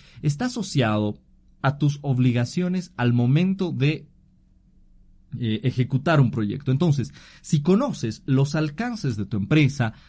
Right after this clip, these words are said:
de manera separada al de los tuyos,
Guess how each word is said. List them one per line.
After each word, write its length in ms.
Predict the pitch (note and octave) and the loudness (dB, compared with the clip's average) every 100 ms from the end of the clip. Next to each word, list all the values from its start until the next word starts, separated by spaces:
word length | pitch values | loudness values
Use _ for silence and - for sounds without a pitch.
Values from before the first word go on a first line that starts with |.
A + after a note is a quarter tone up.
| - | -10
de 760 | A2 A#2 A2 G#2+ G#2+ G#2 G2+ F#2+ | 0 2 2 2 0 -2 -4 0
manera 380 | A#2+ C3+ D#3+ | 4 6 6
separada 640 | D3 D3 C#3+ C3+ D#3 D3+ B2 | 4 2 2 2 4 4 2
al 120 | A2 | 0
de 100 | A#2 | 0
los 180 | C3+ C#3+ | 0 0
tuyos, 400 | F3 D#3 C#3+ | 2 4 2